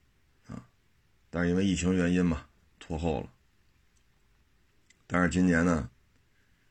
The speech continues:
不算两米七五的车，那今年也是三款全新车型，这是不是有点儿超出，超出过往的认知了？所以他也很着急。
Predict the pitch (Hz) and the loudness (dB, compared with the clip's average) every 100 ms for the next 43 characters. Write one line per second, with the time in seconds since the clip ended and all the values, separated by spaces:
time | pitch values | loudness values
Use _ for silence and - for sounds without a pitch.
0 | _ _ _ - 90 92 90 90 95 87 | _ _ _ -6 -2 2 4 4 2 0
1 | - 95 73 69 76 85 78 82 80 85 | 0 0 0 -2 -2 -2 -2 -4 -4 0
2 | 82 82 - - _ - 76 73 - 87 | 0 0 -2 -10 _ -8 -6 -4 -4 -2
3 | 78 64 - 76 82 73 62 - - - | -2 -4 -4 -2 -2 -4 -6 -10 -18 -20
4 | _ _ _ _ - 80 78 80 85 71 | _ _ _ _ -10 -8 -4 -2 0 -2
5 | 52 50 - 87 80 - - - 85 87 | -6 -10 -6 -4 -6 -10 -8 -2 0 0
6 | 85 - _ - - - _ _ _ _ | -2 -4 _ -20 -20 -20 _ _ _ _
7 | _ _ 95 87 69 67 78 76 71 90 | _ _ 0 2 0 0 0 0 2 2
8 | 80 - _ _ _ _ - _ _ _ | 0 -4 _ _ _ _ -20 _ _ _
9 | _ - 104 127 127 107 76 69 69 71 | _ -2 2 6 6 4 0 -2 -4 -4
10 | 50 | -8